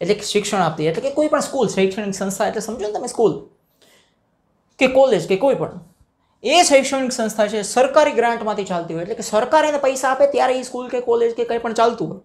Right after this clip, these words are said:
તો એ સ્કૂલ કે કોલેજ કે જેમાં સરકારના પૈસા બધું ચાલે છે એ ધાર્મિક શિક્ષણ આપી શકે નહીં, કે ધાર્મિક શિક્ષણમાં ભાગ લેવાની કે ધાર્મિક ઉપાસનામાં હાજર રહેવાની ફરજ પાડી શકાય નહીં,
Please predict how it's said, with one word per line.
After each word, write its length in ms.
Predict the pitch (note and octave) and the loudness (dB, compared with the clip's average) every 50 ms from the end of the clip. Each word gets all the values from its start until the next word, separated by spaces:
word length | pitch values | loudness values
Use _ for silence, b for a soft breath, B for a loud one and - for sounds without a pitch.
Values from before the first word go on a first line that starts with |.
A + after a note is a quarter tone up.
| _ _ B B B B B B B B B | _ _ B B B B B B B B B
તો 80 | - D4 | 2 2
એ 260 | B3+ - C#4 E4 F#4 | 4 6 6 6 6
સ્કૂલ 260 | F4+ - D#4+ D#4 D4+ | 4 4 2 0 0
કે 100 | D4+ D4 | -2 -4
કોલેજ 400 | C#4 - C4+ C4 C#4 C#4+ C4+ C#4 | 0 2 4 4 6 4 4 2
કે 100 | - C#4 | -2 -2
જેમાં 200 | A3+ C4+ C4+ C#4 | -2 -2 -2 -2
સરકારના 680 | C#4 - C4+ D4 C#4+ E4 E4 D#4+ D4+ D4 D4 - C#4 C#4 | -2 0 0 2 6 6 6 6 6 2 -2 -6 -8 -6
પૈસા 280 | C#4 C4 B3 - - A#3 | -4 -4 -4 -2 -4 -6
બધું 200 | G#3+ G#3+ A3 G#3 | -6 -8 -8 -6
ચાલે 320 | - G3+ F#3 F#3 G3 G3 | -4 -2 -2 -2 -4 -4
છે 280 | F#3+ - B3+ D4 D#4 B B B B - | -4 -2 0 2 0 B B B B -8
એ 60 | G#3+ | -6
ધાર્મિક 480 | F#3 D#3 F3+ F3 F3+ G#3 C#4+ D#4+ E4+ - | 0 4 6 8 8 8 6 6 2 0
શિક્ષણ 420 | - - A#3+ A3+ - - B3 A3+ | -2 -4 -6 -6 -6 -4 -4 -2
આપી 240 | G#3 F3+ F3 - G3 | 0 -2 -2 -2 -4
શકે 260 | - - C#3+ - D3 | -8 -10 -12 -12 -12
નહીં, 200 | D3 D#3 D3+ - - _ _ _ _ _ _ _ _ _ _ _ _ _ _ _ b b b b b b b b _ _ | -12 -12 -12 -14 -16 _ _ _ _ _ _ _ _ _ _ _ _ _ _ _ b b b b b b b b _ _
કે 60 | - G3 | 0 4
ધાર્મિક 360 | D3 F3 G3 A3+ C#4+ D4+ D4+ | 6 6 6 6 6 2 0
શિક્ષણમાં 420 | - B3 A#3 - - B3 B3 A#3+ | -2 -4 -6 -6 -4 -2 -2 -2
ભાગ 300 | F#3 D3 E3 E3+ G3 G#3+ | -2 2 2 2 4 4
લેવાની 340 | A3 G#3+ G#3+ G#3+ G#3 G#3 G3+ | 2 0 0 0 -2 -4 -4
કે 100 | F#3+ F#3 | -6 -6
ધાર્મિક 400 | D#3+ E3 E3 E3+ G3 G#3+ G#3 - | -2 0 2 2 2 2 -2 -4
ઉપાસનામાં 600 | E3+ F#3 F3+ - C4+ - - - G#3+ G#3 G#3 F#3 | -6 0 4 4 4 4 2 -2 -2 0 0 2
હાજર 240 | D#3+ E3 E3 G3 G3 | 2 2 2 2 2
રહેવાની 420 | G3 F#3+ F#3 F#3 F#3 F3+ F#3+ G3 | 2 2 2 0 0 -2 -2 -4
ફરજ 360 | F#3 - - B3 - - - | -6 -2 2 2 2 2 2
પાડી 180 | - D3 C3+ C3 | -2 -6 -8 -8
શકાય 280 | B2+ - - D3 C#3+ E3+ | -12 -14 -12 -10 -8 -6
નહીં, 220 | F#3 D3 B2 | -6 -8 -8